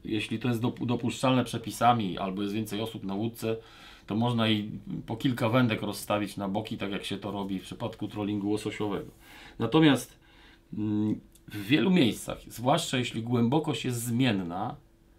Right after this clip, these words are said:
dużo bardziej skuteczne jest łowienie, zmniejszenie ilości wędek, niech każdy trzyma w, w, w ręku tą swoją wędkę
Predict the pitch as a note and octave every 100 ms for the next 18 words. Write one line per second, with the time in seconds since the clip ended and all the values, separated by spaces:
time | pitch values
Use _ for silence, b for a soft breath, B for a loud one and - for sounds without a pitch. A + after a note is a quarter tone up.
0 | b b b b - _ _ _ - B2+
1 | A#2+ A2 D#3 F3 E3 - A2+ - G2 -
2 | F#2 G2 A#2 G#2+ - A2 A2+ B2 A#2+ F#2+
3 | - G#2+ B2 C3 F3+ E3+ A#2+ G2+ - A2+
4 | G#2 F2+ F2 G2+ - G2+ - D3+ C#3 A#2
5 | - A#2 G#2 A2 G2 G2+ G2 F#2+ G#2+ A#2
6 | A2+ A2 F#2+ A2+ - A2+ A2 G2 E2+ E2+
7 | - D3